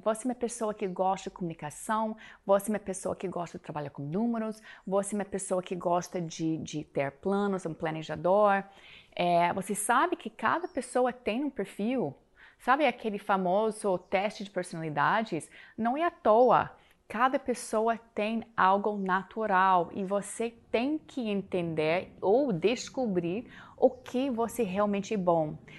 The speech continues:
Porque o que você é bom, que você domina, ninguém outro vai ter essa mesmo, mesmo,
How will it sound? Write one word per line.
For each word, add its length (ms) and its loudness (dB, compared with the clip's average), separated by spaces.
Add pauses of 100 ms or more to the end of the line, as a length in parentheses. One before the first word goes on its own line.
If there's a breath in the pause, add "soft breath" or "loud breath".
(120)
Porque 220 2
o 60 4
que 160 -4
você 280 -2
é 40 2
bom, 360 2
que 140 -8
você 260 -2
domina, 680 -2
ninguém 440 -4
outro 220 -2
vai 140 -2
ter 100 -8
essa 220 -6
mesmo, 880 -2
mesmo, 1000 -2